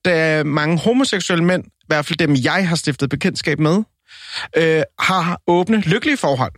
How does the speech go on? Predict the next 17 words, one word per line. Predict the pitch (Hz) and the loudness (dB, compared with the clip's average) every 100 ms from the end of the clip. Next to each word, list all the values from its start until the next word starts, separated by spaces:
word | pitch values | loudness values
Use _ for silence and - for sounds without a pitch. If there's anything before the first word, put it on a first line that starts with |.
| - _ _ _ _ _ _ - - - | -18 _ _ _ _ _ _ -20 -14 -8
Så | - 180 175 | -2 0 0
i | 190 | -2
forhold | - 208 233 | 0 0 0
til, | 220 190 | 0 -2
hvis | 175 | -2
man | 180 | -2
ser | 160 170 | -2 -2
bort | 175 175 | 0 0
fra | 180 | -2
det | 147 | -2
heteronormative, | 135 185 - 202 160 160 - 175 151 180 - - - - - | 0 0 0 0 2 0 -2 0 0 0 -4 -18 -18 -14 -2
øh, | 160 156 147 | 2 2 2
så | 147 175 165 113 - _ 170 | 0 0 0 -4 -12 _ -2
inden | 165 | -2
for | - 135 | 0 0
mit | 143 214 | 2 0
perspektiv, | 220 - 185 - 208 196 | -2 -2 -4 -2 -2 -2